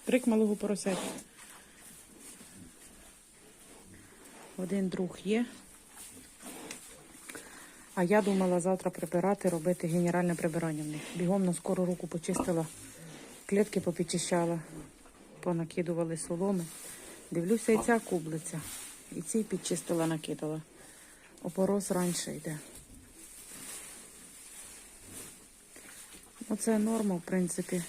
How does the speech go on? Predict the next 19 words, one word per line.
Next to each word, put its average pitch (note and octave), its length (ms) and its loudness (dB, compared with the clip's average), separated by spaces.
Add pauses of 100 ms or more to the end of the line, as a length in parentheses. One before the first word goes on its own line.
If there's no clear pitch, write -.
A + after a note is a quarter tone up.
(160)
Я F#3+ 180 2
чекала F#3+ 440 -2
на F#3+ 120 0
двадцять F#3 440 -2
восьме. G3+ 380 0 (720)
Двадцять G3+ 380 0
восьме, A3+ 280 4
двадцять G3+ 320 -2
дев'яте, G3 400 0
отак. F3+ 400 -2 (1700)
Вона G3+ 240 4
мені G3+ 320 2 (260)
видає G3 500 0
сьогодні. F#3 480 0 (2500)
Опорос G#3+ 440 4
іде G3+ 180 4
неспокійний, G#3 800 4
свинка G3 420 0
мечеться. A3 640 2